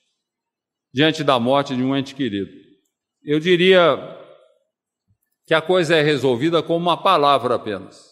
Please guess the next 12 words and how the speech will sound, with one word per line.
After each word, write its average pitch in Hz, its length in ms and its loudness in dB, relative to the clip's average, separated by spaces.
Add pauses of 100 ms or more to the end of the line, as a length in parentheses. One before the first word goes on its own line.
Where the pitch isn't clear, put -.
(640)
se 127 220 -10
nós 139 300 0
observarmos 131 800 -2
o 127 100 -10
que 131 160 -6
essa 139 220 -4
palavra 131 420 -4
significa. 135 720 -12 (960)
Essa - 160 -10
palavra 143 540 0
chama-se 131 960 -6 (420)
submissão. 165 840 -4